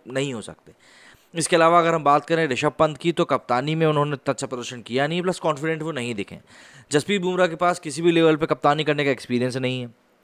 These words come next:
इसके अलावा श्रेयस अय्यर कंसिस्टेंसी के साथ खेल ही नहीं पा रहे हैं, पृथ्वी शॉ लगातार चोटिल हो जा रहे हैं। तो कहीं ना कहीं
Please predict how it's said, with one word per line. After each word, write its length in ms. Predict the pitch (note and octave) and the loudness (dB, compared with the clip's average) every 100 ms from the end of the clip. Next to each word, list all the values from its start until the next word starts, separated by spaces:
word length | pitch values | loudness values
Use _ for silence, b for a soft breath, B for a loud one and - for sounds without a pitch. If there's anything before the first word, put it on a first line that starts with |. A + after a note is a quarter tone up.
| _ _ _ - | _ _ _ -14
इसके 260 | C3+ - F3+ | -12 -4 -2
अलावा 460 | E3 D#3+ E3+ F3 | 0 0 0 -2
श्रेयस 400 | B2 B2 D3 E3 | -4 0 2 4
अय्यर 300 | E3 D#3 D3+ - b b _ | 4 4 2 -2 b b _
कंसिस्टेंसी 520 | D3 D3 E3 E3+ D3+ | -10 -8 -8 -8 -8
के 60 | C#3 | -6
साथ 220 | D3+ - | -8 -8
खेल 180 | - A2+ | -10 -6
ही 80 | B2+ | -4
नहीं 120 | C#3+ | -2
पा 140 | C3 B2+ | 0 0
रहे 120 | C3 | 0
हैं, 80 | - | -4
पृथ्वी 320 | D3+ F3+ F3 | -6 -4 -4
शॉ 220 | E3+ D#3+ | -2 -2
लगातार 440 | C3+ A2+ A2 A#2+ | -2 -6 -4 -4
चोटिल 320 | B2 C3 B2+ B2 | -2 -4 -4 -2
हो 60 | |
जा 140 | A#2+ A#2+ | 0 0
रहे 140 | B2 | -2
हैं। 60 | - B B B | -8 B B B
तो 60 | B3+ | -6
कहीं 240 | G#3+ G3 | -4 -4
ना 100 | A#3 | -6
कहीं 340 | G3 G#3 B3 | -6 -6 -6